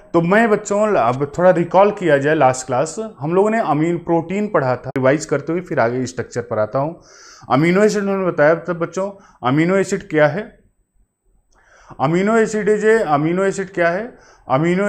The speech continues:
acid is a carboxylic acid। अमीनो एसिड क्या है? Carboxylic acid in which amino group present। फिर हमने बताया था अमीनो एसिड में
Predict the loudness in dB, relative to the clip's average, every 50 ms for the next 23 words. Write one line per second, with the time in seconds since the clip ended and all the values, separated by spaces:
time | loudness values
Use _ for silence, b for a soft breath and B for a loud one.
0 | 0 0 -2 -2 -2 -2 -2 0 0 -2 -2 0 0 2 2 2 2 2 2 2
1 | 0 -2 -6 -6 -6 -6 -4 -6 -6 -4 -6 -10 -10 -12 -14 _ _ _ _ _
2 | _ _ _ _ _ -8 -4 -2 0 0 -2 -2 -4 -6 -2 2 2 2 2 2
3 | -2 -2 0 0 2 2 2 2 2 0 0 -2 -2 -2 -2 -2 -2 -4 -4 -4
4 | -4 -2 -2 -2 -2 -2 -4 -4 -4 -4 -2 -2 -2 -2 -2 -2 -4 -6 -6 -8
5 | -10 -8 -10 -8 -8 -8 -10 -14 -18 _ B B B B B B B B 2 2
6 | 4 4 4 0 0 0 0 2 4 4 4 4 2 0 2 2 0 0 0 0
7 | 0 0 -2 -2 -2 -4 -6 -4 -4 -2 -2 -4 -4 -6 -10